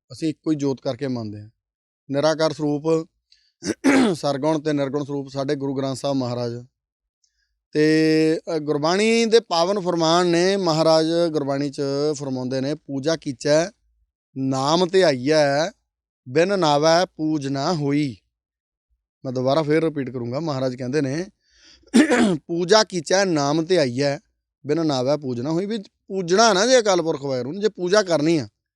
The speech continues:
ਸਿੱਖ ਫਲਸਫਾ ਸਿਰਫ ਇਹ ਆ ਕਿ ਬਾਕੀ ਸਾਰੀਆਂ ਚੀਜ਼ਾਂ ਕਰਮ ਕਾਂਡ ਨੇ, ਅਗਰ ਤੁਸੀਂ ਪੂਜਾ ਕਰਨੀ ਆ,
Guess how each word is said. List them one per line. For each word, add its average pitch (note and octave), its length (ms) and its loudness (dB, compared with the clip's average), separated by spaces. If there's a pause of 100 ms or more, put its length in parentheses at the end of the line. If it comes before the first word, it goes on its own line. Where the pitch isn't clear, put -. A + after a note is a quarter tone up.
(280)
ਸਿੱਖ F3 340 -2
ਫਲਸਫਾ G3 540 4
ਸਿਰਫ G#3 260 0
ਇਹ F#3+ 220 4
ਆ C#3 140 2
ਕਿ A#3 140 2
ਬਾਕੀ E3+ 380 -2
ਸਾਰੀਆਂ F#3+ 280 0
ਚੀਜ਼ਾਂ F#3 240 -4
ਕਰਮ C3+ 300 -4
ਕਾਂਡ B2 220 -6
ਨੇ, D#3+ 200 -6 (580)
ਅਗਰ F3+ 160 0
ਤੁਸੀਂ G#3+ 220 -2
ਪੂਜਾ G3 320 4
ਕਰਨੀ C3+ 320 -2
ਆ, F3+ 180 -8